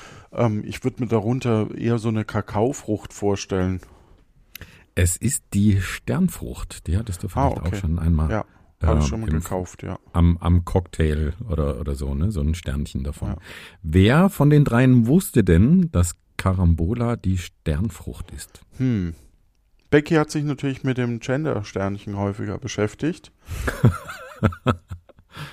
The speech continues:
Speaker 1: Aber
Speaker 2: Mhm.
Speaker 1: ich trau das eher den anderen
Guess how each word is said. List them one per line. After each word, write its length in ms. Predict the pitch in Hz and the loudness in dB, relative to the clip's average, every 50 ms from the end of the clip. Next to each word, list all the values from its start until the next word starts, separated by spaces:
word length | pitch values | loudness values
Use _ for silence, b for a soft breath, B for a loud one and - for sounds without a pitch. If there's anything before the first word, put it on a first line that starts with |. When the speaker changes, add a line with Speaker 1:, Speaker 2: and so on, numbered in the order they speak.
| B B B B B B - | B B B B B B 0
Speaker 1:
Aber 520 | - 117 123 139 151 160 180 190 202 202 185 | 4 4 6 6 6 6 6 6 6 6 4
Speaker 2:
Mhm. 60 | 220 170 | 4 2
Speaker 1:
ich 220 | 147 - - - | 0 -4 -6 -6
trau 380 | - 131 113 113 123 143 165 180 | -4 -2 2 4 4 4 4 2
das 320 | 175 170 170 170 - - - _ | 2 0 0 0 -2 -8 -10 _
eher 520 | - 135 135 147 151 156 165 170 170 170 160 b b b b b b b b b _ - | -4 -2 0 2 2 2 2 2 2 0 -4 b b b b b b b b b _ -6
den 180 | 127 120 117 - | -4 -4 -4 -4
anderen 600 | - 135 151 160 160 151 127 113 107 104 95 - | -4 -4 -2 -2 -2 -2 -2 -4 -4 -6 -8 -10